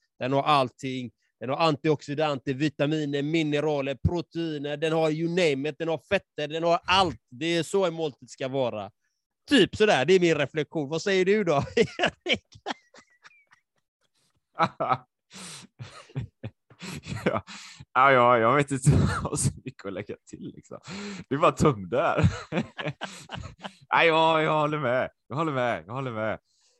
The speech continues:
Speaker 2: Ja, ja, jag håller med. Jag vill inte säga något annat. Nej, men jag håller med här. Eh, eh, John Andreas, gentleman's coach. Jag tycker det var väldigt bra sagt. Det var väldigt bra sagt. Och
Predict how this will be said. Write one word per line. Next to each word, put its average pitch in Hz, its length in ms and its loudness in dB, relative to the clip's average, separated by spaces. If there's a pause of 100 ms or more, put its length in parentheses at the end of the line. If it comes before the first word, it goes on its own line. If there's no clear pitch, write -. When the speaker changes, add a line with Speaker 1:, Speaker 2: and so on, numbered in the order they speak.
(140)
Speaker 2:
Ja, 101 100 -6
ja, 123 160 0
jag 107 460 -2
håller 95 160 -10
med. 87 180 -6
Jag 87 80 -6
vill 90 100 -8
inte - 140 -14
säga 82 200 -10
något 80 140 -14
annat. 92 180 -12 (140)
Nej, 127 140 0
men 151 80 0
jag 135 120 4
håller 180 160 2
med 185 240 2
här. 101 200 0 (1160)
Eh, 73 60 -8
eh, 71 260 -8
John 135 300 4
Andreas, 101 640 -2
gentleman's 95 540 -4
coach. 82 260 -6
Jag 131 100 -10
tycker 165 260 -4
det 156 80 0
var 107 400 0
väldigt 101 380 -2
bra 85 200 -10
sagt. 78 320 -12
Det 113 60 -8
var 123 60 -4
väldigt 120 300 -6
bra 98 160 -8
sagt. 85 320 -14
Och 101 420 -8